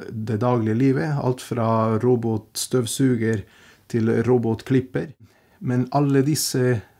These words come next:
nye roboter, ehm, eh,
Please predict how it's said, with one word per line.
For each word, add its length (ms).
nye 400
roboter, 560
ehm, 600
eh, 240